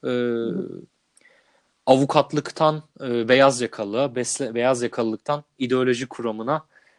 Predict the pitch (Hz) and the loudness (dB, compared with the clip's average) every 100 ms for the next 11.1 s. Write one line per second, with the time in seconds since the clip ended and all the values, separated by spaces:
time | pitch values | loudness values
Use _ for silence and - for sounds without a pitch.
0 | _ 120 113 123 156 - 110 127 156 135 | _ -2 2 4 2 2 0 0 0 2
1 | 190 196 151 - 143 127 104 95 117 - | 4 6 6 4 -2 0 0 -2 -6 -2
2 | - 185 269 269 302 294 302 - 330 240 | 0 6 6 8 6 6 4 8 6 8
3 | 240 226 220 233 226 220 - - 208 240 | 6 6 6 6 6 4 2 -2 4 8
4 | 262 226 240 240 247 214 226 262 240 196 | 8 8 8 8 6 2 2 4 6 8
5 | 208 208 226 214 185 175 175 185 220 190 | 8 6 4 6 6 4 2 4 4 2
6 | 185 185 175 175 175 175 - 180 175 185 | 2 4 4 2 -8 -8 2 4 6 6
7 | 247 294 - 202 - - 208 202 - 208 | 4 2 0 0 0 0 0 0 4 4
8 | 226 - _ - - - 127 143 214 226 | 4 -4 _ -20 -20 -4 0 4 4 6
9 | 208 208 262 233 240 240 240 247 - 262 | 6 6 6 6 10 10 10 8 4 4
10 | 330 294 294 285 277 294 311 - - - | 4 8 6 6 4 4 2 0 -4 2
11 | 302 | 2